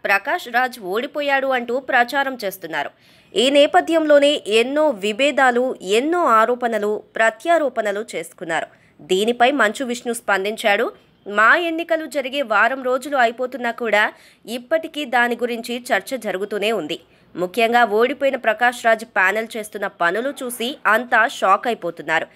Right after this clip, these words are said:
గెలిచిన వాళ్ళు పండగ చేసుకుంటుంటే ఓడిన వాళ్ళు మాత్రం కారణాలు వెతుక్కుంటున్నారు. ప్రకాష్ రాజ్ ప్యానెల్ రాజీనామాలు చేసిన తర్వాత విషయం మరింత పెద్దదైపోయింది. ఇక్కడ అసలు మ్యాటర్ ఏంటంటే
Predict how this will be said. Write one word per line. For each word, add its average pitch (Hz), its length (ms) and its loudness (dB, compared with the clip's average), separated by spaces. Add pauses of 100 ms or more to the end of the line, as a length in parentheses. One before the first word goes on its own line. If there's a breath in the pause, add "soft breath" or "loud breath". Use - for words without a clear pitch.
(320 soft breath)
గెలిచిన 302 500 0
వాళ్ళు 285 320 4
పండగ 254 420 0 (100)
చేసుకుంటుంటే 254 720 -4
ఓడిన 240 440 0
వాళ్ళు 294 280 2
మాత్రం 262 420 2
కారణాలు 269 600 0
వెతుక్కుంటున్నారు. 208 800 -8 (280 soft breath)
ప్రకాష్ 320 460 2
రాజ్ 311 180 -2
ప్యానెల్ 262 420 -2
రాజీనామాలు 254 720 0 (140)
చేసిన 285 320 -4
తర్వాత 269 480 0 (120)
విషయం 262 460 -2
మరింత 269 380 2
పెద్దదైపోయింది. 180 880 -6 (300)
ఇక్కడ 180 260 0
అసలు 208 320 2
మ్యాటర్ 254 340 -4
ఏంటంటే 233 520 -6